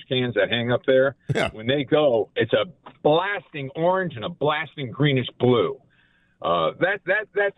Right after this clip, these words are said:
Speaker 1: that's a takeaway right there. But, um, I mean, that's, that's, that's a, that's, you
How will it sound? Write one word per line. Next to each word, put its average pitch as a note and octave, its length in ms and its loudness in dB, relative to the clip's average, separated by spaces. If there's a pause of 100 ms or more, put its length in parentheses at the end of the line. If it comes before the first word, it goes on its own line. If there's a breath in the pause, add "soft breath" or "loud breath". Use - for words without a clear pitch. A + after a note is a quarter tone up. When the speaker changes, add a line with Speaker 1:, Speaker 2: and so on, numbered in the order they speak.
(140)
Speaker 1:
that's F3 220 -4
a D3+ 40 -12
takeaway C3 540 2
right G#2 240 -2
there. F#2 300 2
But, F2 320 0 (120)
um, F#2 400 -2
I - 60 -8
mean, A2 140 2
that's, C#3+ 240 -2
that's, - 180 -2 (340)
that's C#3 140 0
a, C3 220 0
that's, C#3+ 160 -2 (180)
you C#3+ 120 -12